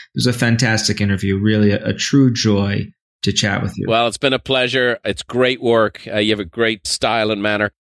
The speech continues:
Speaker 2: This is gonna help a lot of people, and it's helped me today. And I told folks last week about how to get out of a funk,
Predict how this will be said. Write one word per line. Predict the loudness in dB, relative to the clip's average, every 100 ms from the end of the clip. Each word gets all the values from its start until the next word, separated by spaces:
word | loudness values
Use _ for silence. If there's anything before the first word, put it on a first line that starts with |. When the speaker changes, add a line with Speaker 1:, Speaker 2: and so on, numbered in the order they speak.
| _
Speaker 2:
This | -4 -4
is |
gonna | -2 0
help | -2 0
a |
lot | 0
of | 0
people, | -2 -4 -4
and | -4
it's | -2
helped | -2 -2
me | -2 -4
today. | -2 0 2
And | 2
I | 0
told | -2 0 0 2
folks | 0 0
last | -2 -2 -2
week | 0 -2 0
about | -2 0 -2
how | -2 -4
to |
get | 0 0
out | 0
of | 0
a | 0
funk, | 0 -2 -4